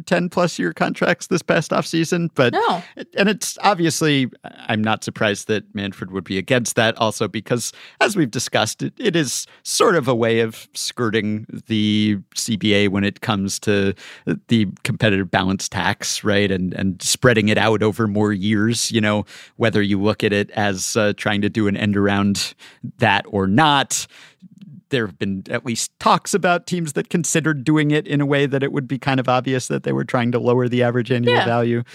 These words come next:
Speaker 1: So, you know, I, to the extent that he is, uh, still very married to the, the payroll suppression tax, which is basically what it is, then, of course, he would be against teams trying to get around it by just tacking years on.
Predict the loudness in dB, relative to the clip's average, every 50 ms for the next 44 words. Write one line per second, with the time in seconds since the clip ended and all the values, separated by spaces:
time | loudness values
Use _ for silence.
0 | -20 -20 -14 _ 2 2 4 4 2 0 -4 -8 -8 -8 -6 -4 -2 0 0 0
1 | 0 -2 -6 -8 -10 -10 -10 -10 -10 -8 -8 -8 -10 -12 -18 -4 -2 0 2 2
2 | 0 0 -2 -2 -2 -2 0 2 0 0 0 0 0 0 0 0 0 0 0 0
3 | -2 -2 0 0 0 0 -2 -2 0 -2 -4 -6 -10 _ -4 -2 0 2 2 4
4 | 2 2 0 -4 -10 -14 -14 -8 -4 -4 -2 0 0 0 0 0 0 -2 0 2
5 | 2 0 2 2 0 0 0 0 -2 -4 -2 0 -2 -2 0 0 0 -2 -2 -4
6 | -8 _ -2 -2 -2 -2 -6 -8 -8 -8 -6 -6 -4 -6 -6 -2 -2 -4 -2 -2
7 | -4 -4 -2 0 2 2 2 2 2 2 2 2 2 0 -2 0 0 0 0 -2
8 | -6 -14 -20 -20 -20 -10 _ -6 -6 -2 0 -2 -2 -2 -2 -4 -2 -2 -2 -6
9 | -4 _ 0 0 2 2 0 0 -2 -4 -6 -4 -4 -2 -2 -4 -4 -6 -4 -4
10 | -4 -4 -2 0 0 0 0 0 0 0 0 0 -2 -4 -6 -2 0 0 0 0
11 | -2 -4 -6 -6 -12 -18 -20 -20 -20 -20 _ 0 0 0 0 2 0 0 2 4
12 | 6 6 6 6 6 4 2 0 0 2 2 2 2 2